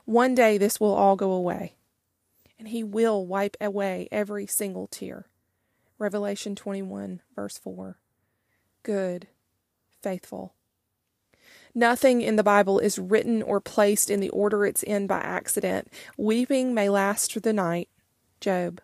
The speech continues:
but joy comes in the morning, Psalms. Be encouraged today that no matter where you are at this moment, he sees you and he loves you. We don't have to know all the answers or steps.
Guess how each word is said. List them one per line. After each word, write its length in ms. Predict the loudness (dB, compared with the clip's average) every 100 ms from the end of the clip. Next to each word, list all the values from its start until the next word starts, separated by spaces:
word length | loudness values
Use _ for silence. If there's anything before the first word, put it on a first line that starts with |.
| _ _ _ _ _ -4
but 160 | -2
joy 320 | 2 2 2
comes 300 | 0 -2 -4
in 80 | -4
the 80 | -4
morning, 440 | -4 -4 -6 -8 -10 _ _
Psalms. 640 | -16 -10 -8 -8 -8 -10 -12 _ _ _ _ _ _ _ _ _ _ _
Be 280 | 0 2 2
encouraged 680 | 0 0 4 4 2 -4 -10 -6
today 520 | -2 2 2 2 0
that 160 | -2 0
no 180 | 2 2
matter 320 | 2 2 0
where 280 | 2 2 2
you 220 | 0 0
are 320 | 2 2 2
at 140 | 0 -4
this 220 | -4 -4
moment, 380 | -4 -4 -6 -8
he 120 | -8
sees 640 | -4 -4 -4 -6 -6 -6
you 360 | -6 -4 -6 -10 _ _ _ _ _ _ _
and 140 | -12 -8
he 160 | -6
loves 580 | -6 -6 -4 -4 -4 -8
you. 300 | -10 -10 -12 -16 _ _ _ _ _ _ _ _ _ _ _ _ _ _ _ -8
We 120 | -4
don't 240 | -2 -4
have 240 | -8 -10 -8
to 80 |
know 260 | -6 -4 -4
all 240 | -4 -4
the 160 | -6 -8
answers 440 | -12 -14 -16 -16
or 60 | -16
steps. 640 | -14 -14 -16 -16 -14 -14